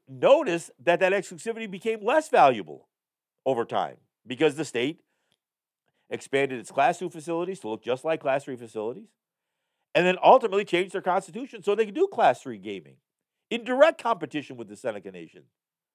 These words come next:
So how has that exclusivity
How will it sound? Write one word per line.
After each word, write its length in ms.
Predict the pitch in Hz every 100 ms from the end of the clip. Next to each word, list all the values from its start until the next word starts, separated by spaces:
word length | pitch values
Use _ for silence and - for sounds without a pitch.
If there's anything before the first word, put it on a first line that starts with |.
| _ _ _ _ _
So 180 | - 220
how 460 | 190 240 277 262 - _ _ _ _ _
has 280 | - 220 214
that 220 | 202 196 - _ _ -
exclusivity 960 | 180 - 190 190 - 254 262 120 123